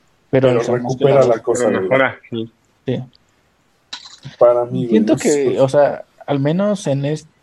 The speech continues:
Speaker 1: en países de tercer mundo, güey, como donde vivimos, las series tipo
Speaker 3: Pues
Speaker 1: Élite, eh, pegan mucho, güey.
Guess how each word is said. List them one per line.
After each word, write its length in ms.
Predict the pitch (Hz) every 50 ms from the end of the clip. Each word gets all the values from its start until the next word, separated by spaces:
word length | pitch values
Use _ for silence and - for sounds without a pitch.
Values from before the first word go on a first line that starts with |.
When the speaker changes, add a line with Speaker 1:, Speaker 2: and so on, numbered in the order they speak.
| - 175
Speaker 1:
en 260 | - 139 135 131 131
países 320 | 131 131 135 151 180 185 165
de 120 | 147 123
tercer 360 | - - 110 117 139 143 147 151
mundo, 420 | 151 160 160 165 165 170 160 160
güey, 200 | 160 156 151 139
como 260 | 139 - - 123 120 -
donde 200 | 123 120 123 131
vivimos, 640 | 127 123 123 127 135 139 147 147 151 - - -
las 200 | - 127 120 123
series 260 | 131 139 139 147 139 143
tipo 200 | 139 139 139 131
Speaker 3:
Pues 160 | 139 135 135
Speaker 1:
Élite, 320 | 139 139 131 - - 107 - - - - - -
eh, 100 | - - - _ -
pegan 300 | - 147 143 151 139 127
mucho, 420 | 123 143 143 143 - 143 123 120
güey. 240 | 110 - 120 -